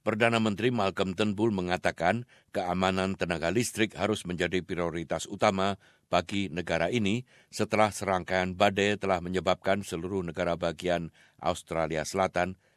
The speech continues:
kehilangan pasokan listrik mereka. Turnbull mengatakan ia ingin merombak target tenaga listrik terbarukan nasional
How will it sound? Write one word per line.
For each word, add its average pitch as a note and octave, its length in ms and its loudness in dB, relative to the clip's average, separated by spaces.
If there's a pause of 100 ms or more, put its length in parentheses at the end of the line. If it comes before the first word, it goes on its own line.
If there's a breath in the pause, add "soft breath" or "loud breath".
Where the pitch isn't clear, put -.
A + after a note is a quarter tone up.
(140)
kehilangan G2 640 -2
pasokan D#2+ 480 -6
listrik E2 400 -6
mereka. E2 560 0 (1040)
Turnbull C3+ 400 4
mengatakan G#2 640 2
ia F2+ 160 4
ingin F#2+ 320 -2
merombak F#2+ 480 0 (320)
target E2+ 320 -4
tenaga D#2+ 400 -4
listrik G2+ 320 -2
terbarukan F2 560 -2
nasional G2+ 560 0